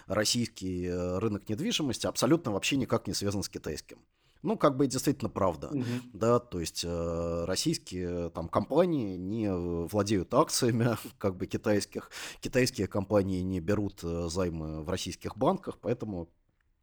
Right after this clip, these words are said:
Speaker 1: как бы, действительно никакой прямой связи нет. Но вот ситуация, которую ты описал, она, ну, в каких-то своих моментах, она просто до боли напоминает то, что мы наблюдаем, э, в Москве, там, да, вообще во всех крупных, э, российских городах последние,
Speaker 2: Мгм.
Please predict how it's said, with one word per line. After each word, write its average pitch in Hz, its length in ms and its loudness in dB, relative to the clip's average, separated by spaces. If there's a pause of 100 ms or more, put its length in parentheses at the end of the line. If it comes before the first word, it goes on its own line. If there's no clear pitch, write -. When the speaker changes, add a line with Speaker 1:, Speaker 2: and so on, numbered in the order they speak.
(280)
Speaker 1:
как 107 160 2
бы, 95 60 -4
действительно 131 420 -2
никакой 92 260 -4
прямой 104 280 0
связи 101 340 0
нет. 92 280 -6
Но 101 220 -2
вот 98 120 -2
ситуация, 113 460 2
которую 98 300 -4
ты 104 100 -2
описал, 214 500 4 (280)
она, 147 520 2 (180)
ну, 117 360 0
в - 80 -16
каких-то 113 580 2
своих 110 300 -2
моментах, 135 400 0
она - 140 -2
просто 98 240 -2
до 113 100 4
боли 110 280 2
напоминает 101 640 -2
то, 107 120 -4
что - 180 -8
мы 92 200 -4
наблюдаем, 92 640 -2 (420)
э, - 60 -12
в 85 540 -6
Москве, 110 400 0
там, 104 240 -6
да, 104 140 -2
вообще 90 280 -6
во 87 100 -4
всех - 220 -4
крупных, - 460 -6
э, 85 160 -2
российских - 460 -2
городах 117 460 2
последние, 107 680 -2
Speaker 2:
Мгм. 127 400 -8